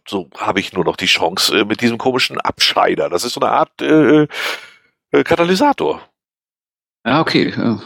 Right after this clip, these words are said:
Speaker 2: ja,
Speaker 1: Und
Speaker 2: ja.
Speaker 1: der kostet mal eben mit Einbau viereinhalbtausend Euro, nur damit ich was, was eigentlich funktioniert, weiter benutzen kann. Vielen Dank, liebe Grünen. Tut mir
Speaker 2: Ach,
Speaker 1: leid,
Speaker 2: ja.
Speaker 1: aber ihr seid Arschlöcher.
Speaker 2: <laughs>
Speaker 1: Wegen so ein bisschen Holz verbrennen. Ich rede ja hier nicht, ich hab doch keine fünfhundert Kilo Holz da rein, weißt du, da kommen drei Stück Holz mal in der Nacht rein und,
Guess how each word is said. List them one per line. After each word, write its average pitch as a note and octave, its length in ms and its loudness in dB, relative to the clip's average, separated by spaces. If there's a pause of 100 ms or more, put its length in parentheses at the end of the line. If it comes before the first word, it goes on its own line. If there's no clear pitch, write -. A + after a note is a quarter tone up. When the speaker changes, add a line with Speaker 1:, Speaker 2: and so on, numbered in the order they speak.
(120)
Speaker 2:
ja, G#2+ 140 0
Speaker 1:
Und - 160 -4
Speaker 2:
ja. - 100 4
Speaker 1:
der - 100 0
kostet - 280 -2
mal D3 120 4
eben D#3 120 -2
mit D#3 100 2
Einbau D3 320 2
viereinhalbtausend C#3 640 0
Euro, D3 260 2
nur C#3+ 100 2
damit C#3 220 2
ich B2+ 100 -2
was, C3 140 0
was B2 140 -4
eigentlich B2 240 0
funktioniert, B2+ 480 0
weiter B2 220 4
benutzen D#2+ 360 -8
kann. D#2+ 280 -2
Vielen C3 280 2
Dank, G#2+ 300 0
liebe E2 180 -8
Grünen. D#2 420 -10 (680)
Tut B2+ 120 2
mir A#2 60 4
Speaker 2:
Ach, A2 60 4
Speaker 1:
leid, G#2 160 6
Speaker 2:
ja. F2+ 60 4
Speaker 1:
aber F2+ 80 2
ihr F#2+ 100 6
seid F2 160 2
Arschlöcher. D#2 560 0 (260)
Speaker 2:
<laughs> - 260 0
Speaker 1:
Wegen A#2 140 2
so A2+ 80 0
ein G#2 40 -4
bisschen A#2 260 0
Holz A#2 240 2
verbrennen. E2 420 -2
Ich F2 140 -8
rede A#2 180 2
ja F#2+ 60 2
hier G#2+ 160 2
nicht, G2 160 0
ich F#2 160 -6
hab A2+ 100 0
doch G2+ 120 -4
keine F2+ 280 2 (300)
fünfhundert A2 480 0
Kilo G#2+ 340 2
Holz C3 280 2
da D2+ 140 2
rein, D#2 200 2
weißt F2+ 180 0
du, G2 40 -2
da F#2 60 4
kommen F#2+ 200 -4
drei G2+ 200 2
Stück - 220 -4
Holz B2 260 -2
mal D2+ 120 -2
in D2+ 60 -4
der D#2 100 -4
Nacht - 260 -2
rein E2+ 240 2
und, F2 160 -2